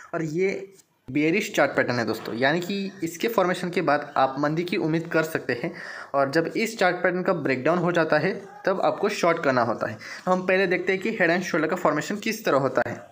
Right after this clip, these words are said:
तो Head एंड Shoulder का pattern कुछ इस तरीके से दिखता है दोस्तों, जहाँ पर पहला left shoulder का formation होता है, फिर एक बड़ा head होता है और उसके बाद राइट शोल्डर का फॉर्मेशन होता है। तो इसको हम कहते हैं Head and Shoulder chart pattern।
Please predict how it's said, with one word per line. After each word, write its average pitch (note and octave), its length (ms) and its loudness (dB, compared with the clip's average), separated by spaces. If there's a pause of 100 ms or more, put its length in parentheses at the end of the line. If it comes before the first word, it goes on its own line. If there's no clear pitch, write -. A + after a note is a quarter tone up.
(340)
तो F#3+ 60 -4
Head E3 160 2
एंड F#3+ 140 2
Shoulder F#3 280 -2
का F#3 140 2
pattern C#3+ 380 0 (520)
कुछ D3 200 -6
इस F#3 200 -2
तरीके F3 200 2
से F3 120 0
दिखता C#3+ 220 0
है C3+ 80 4
दोस्तों, D#3 340 -2 (480)
जहाँ E3+ 180 2
पर F3+ 180 2
पहला F3 280 2
left D#3+ 320 2
shoulder F3+ 280 2
का F3+ 120 2
formation E3 400 2
होता D#3 240 2
है, D#3+ 160 0 (500)
फिर F3 380 0
एक F3 140 -2 (200)
बड़ा D#3 300 4 (120)
head F#3 260 2
होता D#3 260 2
है E3 200 0 (260)
और D3+ 80 0
उसके - 240 -2
बाद D3 380 0 (680)
राइट F3+ 380 2
शोल्डर C#3+ 320 4
का D#3+ 160 2 (400)
फॉर्मेशन D3 340 2
होता B2 300 0
है। C3 120 -6 (240)
तो F#3 60 -2
इसको G#3 280 -2
हम G#3 200 2
कहते C3+ 320 0
हैं E3+ 160 0 (220)
Head C#3+ 180 0
and F3+ 160 2
Shoulder D3 260 2
chart C#3 220 2
pattern। A2+ 320 0